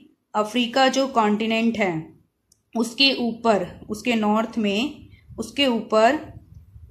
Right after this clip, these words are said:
अ, जो अफ्रीका कॉन्टिनेंट है उससे नॉर्थ की तरफ, ऊपर की तरफ देखें तो वहाँ हमें मेडिटेरियन सी मिलेगा।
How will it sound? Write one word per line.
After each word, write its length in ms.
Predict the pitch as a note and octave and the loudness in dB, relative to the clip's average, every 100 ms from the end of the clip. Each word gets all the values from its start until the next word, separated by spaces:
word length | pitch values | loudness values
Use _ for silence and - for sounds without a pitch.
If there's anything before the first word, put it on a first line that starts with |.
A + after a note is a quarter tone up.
| - _ _ - - - | -20 _ _ -20 -12 -4
अ, 220 | G#3 G3+ | 0 0
जो 160 | G3 A#3 | 0 0
अफ्रीका 420 | A3+ A3+ C4+ C#4 | 0 0 2 2
कॉन्टिनेंट 480 | B3+ A3 A3 G#3+ B3 | 2 2 0 0 2
है 160 | C#4+ | 2
उससे 540 | D#4+ A#3 - C#4 E4 G4 - - - | 0 -6 -4 2 2 2 -6 -16 -6
नॉर्थ 400 | G#3+ A#3 D4 D#4+ | 2 4 4 2
की 100 | B3 | -2
तरफ, 340 | A3 G3+ G3+ G#3+ | 2 2 2 0
ऊपर 240 | A3 A3+ B3 | -4 -2 0
की 100 | A#3 | 0
तरफ 200 | G#3 G3 | 0 0
देखें 440 | F#3+ G#3 A#3 D4+ - - _ - | -2 -2 -2 -2 -6 -20 _ -2
तो 60 | |
वहाँ 240 | A#3 A3 A3+ | 2 4 4
हमें 140 | B3 | 4
मेडिटेरियन 680 | B3 G#3 G#3+ G#3 G#3+ A#3 D#4 | 4 2 2 2 2 4 2
सी 300 | D#4+ B3+ A3+ | 2 0 2
मिलेगा। 600 | G#3 F#3+ E3 D#3 D#3+ | 2 0 -2 -6 -10